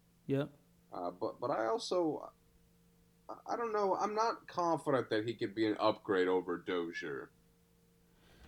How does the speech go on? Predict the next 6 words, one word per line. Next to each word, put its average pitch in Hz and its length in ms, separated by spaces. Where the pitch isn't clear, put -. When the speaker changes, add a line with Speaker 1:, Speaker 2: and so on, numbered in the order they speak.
Speaker 1:
I'm 220 160
not, 269 240
I'm 247 120
not 277 200
confident, 175 540
but 160 340